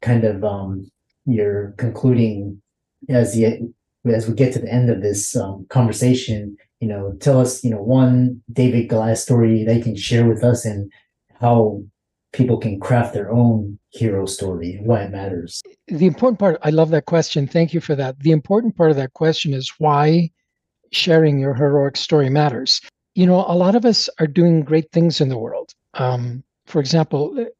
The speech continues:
Speaker 2: if we look at your career and your, and your rise to, to where you are right now, Doctor Lou, I'm sure you were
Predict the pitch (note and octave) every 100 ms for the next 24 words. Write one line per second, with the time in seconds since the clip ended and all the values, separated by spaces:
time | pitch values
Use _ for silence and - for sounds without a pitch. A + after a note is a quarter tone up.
0 | _ _ D3+ D#3+ E3+ D3+ - D#3 D#3 D#3
1 | D#3 D#3+ D#3+ E3+ D3+ D#3+ C#3+ - - _
2 | _ _ - C4+ B3 A3+ B3 F3+ E3+ F3
3 | D#3 D#3+ E3 D#3+ - - D#3 C#3+ - -
4 | D#3 D3 D#3+ D#3 F3 D#3+ D3+ C#3+ D3+ D#3+
5 | D#3 D3+ C#3 C#3+ C#3 C#3+ D3+ D#3+ C#3+ -
6 | - _ _ _ _ _ _ F#3 D#3+ G3+
7 | G3 F3+ F3 D#3+ E3+